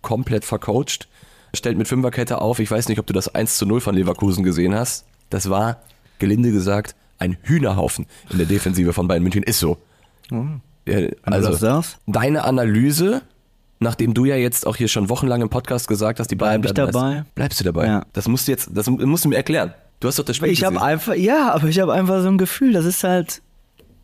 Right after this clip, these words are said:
Speaker 2: ich sage immer noch, Leverkusen wird irgendwann nervös und lassen Punkte liegen und Bayern ist dann da. Bayern kennt das alles, die hatten auch schon mal mehr Rückstand, die sind, auch wenn jetzt richtig Unruhe ist und so weiter,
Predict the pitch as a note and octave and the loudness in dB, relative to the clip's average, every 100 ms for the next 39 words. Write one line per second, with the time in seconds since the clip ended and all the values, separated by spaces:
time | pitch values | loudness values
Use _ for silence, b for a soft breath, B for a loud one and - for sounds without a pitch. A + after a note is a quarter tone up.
0 | _ - _ - - - D#3+ F3 F#3+ F#3+ | _ -20 _ -20 -16 -4 -2 2 2 2
1 | F#3 F3+ G3 G3 F3+ E3 F3+ - F3 E3+ | 2 4 4 2 4 2 2 0 0 0
2 | D#3+ C#3+ E3 - D3+ D#3 D3+ D3+ C#3 C#3+ | 2 0 0 0 0 0 2 2 2 0
3 | D#3 C#3 C#3 - B2 C3+ B2+ - D3 - | 0 0 -2 -2 -4 -2 -4 -2 -2 0
4 | G#2 G#2 G#2 G#2 A2+ A#2+ B2 B2 A2+ G#2+ | 0 2 2 2 0 2 0 0 0 0
5 | A2 G2 b b b b b b b b | 0 -4 b b b b b b b b
6 | b b b _ - B2 C#3 B2+ - C#3+ | b b b _ -2 0 2 0 0 0
7 | C#3+ C3 B2 B2+ - B2 A#2 A#2+ - A#2+ | 0 0 0 0 0 0 2 0 0 2
8 | A#2+ A#2 G#2 - G#2+ B2 C3+ A#2+ B2+ - | 2 2 0 -2 0 0 0 0 -2 -2
9 | B2+ B2 A#2+ - - G#2+ A2+ A2+ D3 D3 | 0 0 0 -4 -8 -2 0 2 2 0
10 | - - _ _ _ _ _ - C#3 C#3 | -2 -10 _ _ _ _ _ -2 0 2
11 | C#3 C3+ C#3+ D3+ D3+ - D3 C#3+ C3 C3 | 0 0 0 0 0 2 2 2 4 4
12 | B2+ C3 B2+ B2 B2 B2+ A#2+ C3 C3+ C3+ | 4 2 0 0 0 2 2 0 0 0
13 | C3 B2 | 0 -2